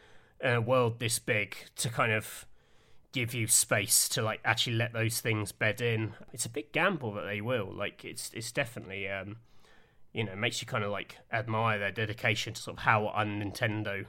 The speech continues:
it is, to let people kind of completely off the leash and maybe completely miss the point of something. You know, like, I've definitely been into a couple of shrines that have kind of recontextualized the power for me, where I'm like, "Oh, I get it.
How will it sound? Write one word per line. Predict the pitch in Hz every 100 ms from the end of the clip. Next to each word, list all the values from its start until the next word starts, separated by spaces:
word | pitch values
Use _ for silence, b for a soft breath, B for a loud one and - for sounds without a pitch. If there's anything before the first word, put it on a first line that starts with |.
| -
it | 113
is, | 95 92 101 - - - - -
to | 117
let | 107 -
people | 135 113 110
kind | - 101
of | 101 - b b b
completely | - 110 123 - 107
off | -
the | 117
leash | 101 101 98 -
and | 110
maybe | 135 117
completely | 113 117 127 123 107
miss | 120 117
the | 117
point | 139 135 -
of | -
something. | - - - -
You | 107
know, | 113 110
like, | 120 107 131
I've | 135 117
definitely | 165 - 104 107
been | 131 113
into | 113 113
a | 117
couple | 120 117
of | 110
shrines | - 135 110 101 -
that | 107 92
have | 107 - 208 196 -
kind | 120
of | 110
recontextualized | 104 110 - 117 123 120 - 120 101 101
the | 117
power | 117 113 110
for | 107 110
me, | 95 92
where | 98
I'm | 101
like, | 95 - - B B
"Oh, | 147 151 135
I | 131
get | 117 135 104
it. | 92